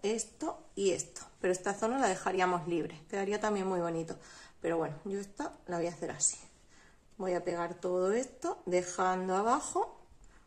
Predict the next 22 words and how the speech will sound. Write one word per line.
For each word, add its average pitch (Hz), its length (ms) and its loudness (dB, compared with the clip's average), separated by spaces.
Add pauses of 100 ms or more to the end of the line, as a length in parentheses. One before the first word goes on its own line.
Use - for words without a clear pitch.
(200)
como 190 260 4
un 185 100 2
centímetro 226 760 0 (220)
sin - 260 2
cola. - 240 -10 (2500)
Y 202 80 -2
ahora 196 380 2
ya 254 340 2
voy 202 200 2
a 196 100 2
pegar 220 340 -2 (300)
la 180 160 0
siguiente 175 500 -2
hoja. - 220 -14 (1200)
Lo 208 160 4
mismo, 190 340 0 (160)
la 202 160 2
voy 196 200 6
a 196 40 6
alinear 196 420 4
arriba, 285 520 2 (1600)
aquí, 190 480 -2